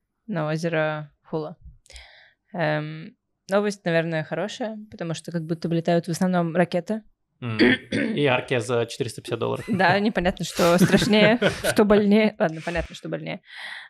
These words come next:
Speaker 1: Эм, но журавлей не останавливает война. Они мигрируют, они летят своими журавлиными путями, и Израиль — это последняя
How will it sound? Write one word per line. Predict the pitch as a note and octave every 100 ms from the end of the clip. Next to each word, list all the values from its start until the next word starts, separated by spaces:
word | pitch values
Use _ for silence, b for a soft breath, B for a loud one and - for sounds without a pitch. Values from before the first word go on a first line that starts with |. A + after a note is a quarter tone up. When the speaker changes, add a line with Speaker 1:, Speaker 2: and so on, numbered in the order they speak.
| _
Speaker 1:
Эм, | F3+ F3+ F3+ E3+ E3 _ _ _ _ _ _ -
но | G3+ F#3+ A#3 C4
журавлей | B3 B3 A3+ G#3 A#3 A#3 A3+ G#3+
не | G#3+ G3+
останавливает | G3 G3+ G#3+ A3+ F#3+ F#3 F3+
война. | F3+ F#3 G3 - _ C#4+
Они | F#3 E3+
мигрируют, | E3 F3 G#3+ G3+ G3 -
они | E3
летят | D#3+ E3 E3+ E3
своими | - E3+ E3+
журавлиными | D#3+ E3+ D#3+ E3 D#3+
путями, | D#3 D#3+ G#3 G#3+ G#3 C#4+ -
и | E3 D#3+ F3
Израиль — | D#3+ F3 F3 E3+ E3+
это | E3 - E3
последняя | - - - F3 F3 F3 E3